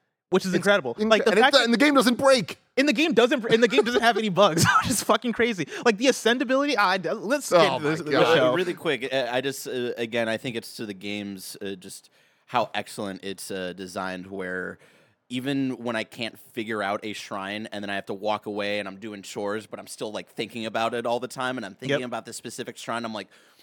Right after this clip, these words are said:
Speaker 3: "Wait, what if this is a way that I can do it?" And I get excited, even though knowing full well that it prob-, like, my solution that I've thought in my head probably won't work, and then I go back to it and it doesn't, but then I'm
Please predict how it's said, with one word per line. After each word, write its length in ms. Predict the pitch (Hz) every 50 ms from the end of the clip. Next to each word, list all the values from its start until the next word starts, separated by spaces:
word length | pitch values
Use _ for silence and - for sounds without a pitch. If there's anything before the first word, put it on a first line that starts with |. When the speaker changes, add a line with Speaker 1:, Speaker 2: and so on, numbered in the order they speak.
| _ _ _ _ _ -
Speaker 3:
"Wait, 320 | 104 107 123 139 123 92 87
what 160 | 101 117 147
if 160 | 143 - -
this 240 | - 110 139 139 139
is 100 | 120 104
a 60 | 110
way 220 | 101 104 98 98
that 120 | 98 101 98
I 120 | 92 95
can 140 | - 110 104
do 160 | 92 104 95
it?" 60 | 92 95
And 60 | 98
I 100 | 95 113
get 180 | 123 156 147 139
excited, 640 | 117 - - - - 127 131 135 117 110 104 98 _ _ _ - - -
even 260 | 160 160 160 175 175
though 200 | 165 165 156 147
knowing 400 | 139 139 135 147 147 143 143 135
full 320 | 120 - - 165 143 127 113
well 260 | 104 107 120 131 143
that 120 | 127 113 110
it 140 | - _ _
prob-, 420 | _ - 127 123 117 - 135 135 -
like, 200 | 120 127 120 -
my 300 | 131 123 117 117 120 120
solution 640 | 120 - - 135 113 104 110 120 120 - 131 127
that 100 | 120 113
I've 140 | 107 110 -
thought 180 | - 117 110 104
in 80 | 110
my 140 | 113 101 98
head 280 | 101 107 104 107 110 -
probably 460 | - - 110 107 110 98 117 117 113
won't 320 | 101 98 98 104 101 101
work, 320 | 101 104 117 117 139 139 -
and 80 | 117
then 80 | 113 107
I 60 | 104
go 160 | 104 113 110
back 180 | 98 104 101 110 -
to 80 | -
it 100 | 123 120 -
and 120 | 117 117 117
it 160 | 110 92 -
doesn't, 420 | - 110 117 - 147 135 127 -
but 80 | - 117
then 140 | 123 120 117
I'm 140 | 110 104